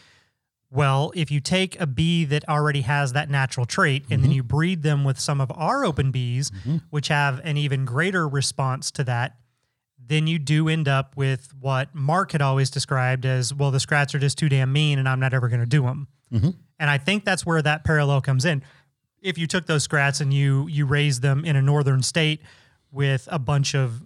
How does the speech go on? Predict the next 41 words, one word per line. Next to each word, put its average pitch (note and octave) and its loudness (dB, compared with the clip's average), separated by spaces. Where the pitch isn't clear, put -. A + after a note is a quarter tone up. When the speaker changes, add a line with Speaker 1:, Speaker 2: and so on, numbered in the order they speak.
Speaker 1:
super - -2
friendly D3 0
bees G3 0
everywhere, B2 0
Speaker 2:
Right. G#2+ 2
Speaker 1:
you're E3+ 0
gonna D#3+ -2
end D#3 0
up C#3+ 0
with C#3+ -4
a C#3+ 0
Scrat C3 -2
that C3+ -2
is B2+ -2
more C#3 0
than C3+ 0
likely C3 -2
super C3+ -4
friendly C#3+ 0
and D3+ 4
Speaker 2:
Mm-hmm. - -
Speaker 1:
still C#3 6
has C3+ 2
all C3+ 2
those B2 0
good C3+ 2
attributes C3 0
that A2+ -8
you B2+ 2
want. B2+ -2
You D3+ 2
raise C#3 4
'em C#3 -2
in C3+ -2
a B2+ 0
southern G#3 0
state C#3+ 0
where C#3 -2
you C3 0
have C3 0
high C#3 2